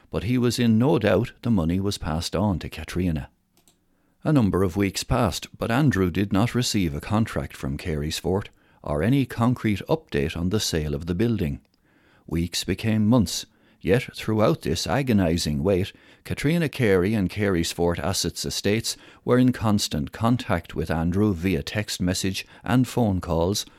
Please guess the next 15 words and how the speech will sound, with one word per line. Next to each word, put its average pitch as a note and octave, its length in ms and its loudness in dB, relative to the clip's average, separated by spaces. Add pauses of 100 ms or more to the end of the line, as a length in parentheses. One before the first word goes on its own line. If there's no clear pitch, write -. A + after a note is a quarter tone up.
(220)
always F#2+ 460 0
promising A#2 580 2
that G#2 160 -4
the G#2+ 60 -8
contract A#2 600 -2
was E2 220 -2
imminent C3+ 400 2 (320)
or D#3 160 0
citing G#2 500 0
various C#2 540 -2
plausible D#2+ 640 -2
reasons E2 460 0
for - 180 -6
the D2 160 -4
delay. E2+ 420 0